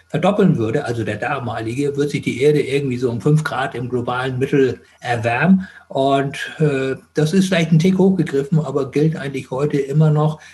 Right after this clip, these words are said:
zumindest wenn man die obere Grenze der Modellsimulation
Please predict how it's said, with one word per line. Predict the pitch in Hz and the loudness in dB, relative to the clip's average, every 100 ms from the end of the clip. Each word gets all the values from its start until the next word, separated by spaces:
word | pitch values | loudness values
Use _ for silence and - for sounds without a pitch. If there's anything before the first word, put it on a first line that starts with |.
| - | -16
zumindest | - 131 147 139 147 | -10 -4 -2 -2 -2
wenn | 139 | -4
man | 135 131 - - - | -6 -8 -14 -10 -4
die | 143 | 0
obere | 151 165 160 127 | 2 4 4 2
Grenze | 123 120 127 156 160 - 131 139 | 0 -2 0 2 0 0 0 0
der | 139 127 | -2 -4
Modellsimulation | 127 123 123 135 131 127 123 120 - 120 120 113 | -4 -4 -2 -2 -6 -6 -6 -8 -8 -8 -8 -10